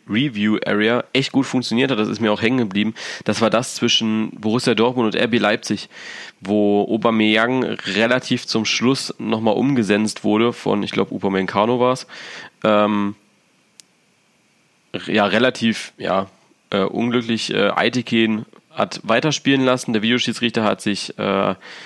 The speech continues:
eingeschaltet und Aitekin hat nur ans Ohr gegriffen,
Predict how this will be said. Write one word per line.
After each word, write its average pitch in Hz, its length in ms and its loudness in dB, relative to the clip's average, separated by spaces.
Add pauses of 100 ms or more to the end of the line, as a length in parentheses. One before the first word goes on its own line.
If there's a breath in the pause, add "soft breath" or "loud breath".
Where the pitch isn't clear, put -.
(120 loud breath)
eingeschaltet 131 800 2 (160 loud breath)
und 107 120 -4
Aitekin 123 540 0
hat 113 220 -2
nur 127 180 2
ans 131 180 -2
Ohr 147 220 2
gegriffen, 139 400 -2